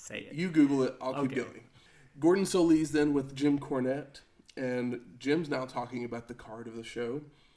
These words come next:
Speaker 2: And he says, "While you're sitting back there in the locker room, I want you to look yourselves in the mirror, and I want you to ask yourselves a question. Are we big enough? Are we bad enough?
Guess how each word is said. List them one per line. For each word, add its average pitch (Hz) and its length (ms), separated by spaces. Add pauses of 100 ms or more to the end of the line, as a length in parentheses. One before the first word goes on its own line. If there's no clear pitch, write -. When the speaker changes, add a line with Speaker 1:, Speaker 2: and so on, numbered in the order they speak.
(440)
Speaker 2:
And 135 100
he 135 60
says, 135 340
"While 151 180
you're 160 140
sitting 185 320
back 160 320
there 165 280
in 156 100
the 151 80
locker 170 360
room, 123 460 (260)
I 139 80
want 143 240
you 147 60
to 143 60
look 143 240
yourselves 139 480
in 139 80
the 143 60
mirror, 143 420 (540)
and 123 100
I 127 40
want 131 200
you 131 60
to - 180
ask 131 260
yourselves 123 440
a 147 40
question. - 460 (720)
Are 127 100
we 120 120
big 147 280
enough? 143 480 (500)
Are 120 140
we 131 100
bad 143 340
enough? 120 500